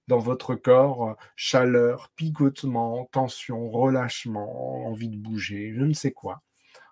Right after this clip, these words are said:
En termes d'émotions, en termes de sensations énergétiques, en termes de perception subtile peut-être, euh, une fois les yeux fermés, vous aurez peut-être des images et, ou, ou autres. Eh bien, laissez-vous porter par tout ça, remarquez bien tout ce qui est nouveau et différent.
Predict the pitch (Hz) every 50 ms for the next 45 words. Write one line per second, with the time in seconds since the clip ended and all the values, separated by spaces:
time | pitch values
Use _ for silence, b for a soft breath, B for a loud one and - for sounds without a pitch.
0 | b b _ - - 107 - - 104 - 92 92 90 123 135 143 185 185 - -
1 | - 190 196 202 202 - b b b b b b b b - 147 127 131 - -
2 | 156 147 139 131 127 131 123 117 113 110 - - 117 107 104 117 123 117 - -
3 | 160 139 - - 139 123 - - 147 135 135 131 131 131 131 123 120 117 127 123
4 | - - 117 123 156 156 - - - b b b b b b - 120 120 - 131
5 | 117 113 117 113 117 107 - 123 - - - 104 - - - 131 135 - 175 165
6 | 156 - - 147 156 180 170 156 156 135 135 - 101 107 135 - - - 113 110
7 | 110 113 117 110 104 - - 110 104 110 107 107 107 101 - - 104 98 107 120
8 | 120 107 107 101 95 95 _ - 117 104 101 110 113 107 107 107 113 107 104 98
9 | 120 127 117 117 104 110 110 110 117 131 131 117 110 107 107 104 107 160 156 120
10 | 110 104 98 127 170 156 - - - B B B B B B B _ - 113 104
11 | 95 90 110 117 131 131 - - 107 110 117 135 185 202 - - - 160 147 139
12 | 127 131 135 135 127 - - 151 - - - 170 156 - 127 - _ - 110 -
13 | - 131 131 127 113 123 127 123 - - - 120 110 110 123 135 147 147 - 139
14 | - - - - 113 107 113 113 110 107 107 131 165 214 - 123 117 110 117 113
15 | - - 104 - - _